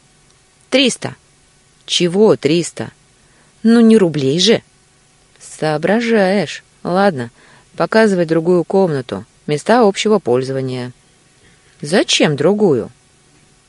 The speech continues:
«А ты как думала? Я не глядя тебе деньги дам. Может, ты там дрова хранишь? Ты на такую похожа». «Не пойму. Тебе какая такая разница?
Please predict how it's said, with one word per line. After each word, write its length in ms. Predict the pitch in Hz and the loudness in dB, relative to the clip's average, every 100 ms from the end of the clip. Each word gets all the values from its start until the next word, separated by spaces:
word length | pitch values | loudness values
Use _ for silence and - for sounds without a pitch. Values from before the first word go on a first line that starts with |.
| - | -10
«А 120 | 139 | -4
ты 160 | - | -4
как 320 | 160 196 147 135 | -2 0 -2 -2
думала? 400 | 170 156 123 117 _ _ _ | -2 -2 -6 -10 _ _ _
Я 180 | 175 180 | -2 0
не 140 | 175 | 0
глядя 320 | 165 190 269 | 0 0 0
тебе 260 | 254 151 151 | -2 -6 -6
деньги 360 | 143 165 139 135 | -2 -2 -2 -4
дам. 280 | 127 117 113 _ _ _ _ | -4 -6 -10 _ _ _ _
Может, 380 | 226 233 220 214 | 2 2 4 2
ты 120 | 233 | 0
там 300 | 214 220 196 | 0 0 0
дрова 400 | 135 175 247 208 | 0 0 2 0
хранишь? 600 | 131 - 151 147 104 - _ _ _ _ | -2 -6 -4 -4 -8 -12 _ _ _ _
Ты 140 | - 202 | -2 0
на 120 | 202 | 2
такую 340 | 226 - 185 | -2 0 -2
похожа». 640 | 180 214 - 160 135 143 127 _ _ _ _ _ _ _ _ | 0 -4 0 -2 0 -4 -8 _ _ _ _ _ _ _ _
«Не 220 | 160 147 | -8 -6
пойму. 540 | - 143 135 127 139 135 _ _ _ | -6 -8 -8 -6 -8 -10 _ _ _
Тебе 300 | - 320 294 | -8 -2 -2
какая 380 | 285 277 - 277 | 0 -2 0 -2
такая 360 | 240 226 - 226 | 0 -2 0 2
разница? 600 | 247 208 160 135 - 78 | 2 0 -2 -8 -12 -16